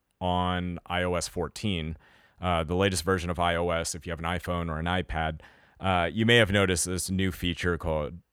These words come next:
uh, dashboard widgets, where you can have, like, dashboard widgets on your home screen.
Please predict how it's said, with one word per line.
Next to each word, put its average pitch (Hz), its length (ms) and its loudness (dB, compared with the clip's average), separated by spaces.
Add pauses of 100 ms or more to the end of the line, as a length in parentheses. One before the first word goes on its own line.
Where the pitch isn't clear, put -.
(120)
uh, 78 320 -4
dashboard 98 380 2
widgets, 65 360 -10
where 80 160 -8
you 76 100 -6
can 78 120 -4
have, 78 220 -6
like, 73 200 -6
dashboard 90 460 2
widgets 78 440 -6
on 76 300 -6
your 76 120 -8
home 113 200 0
screen. 78 420 -2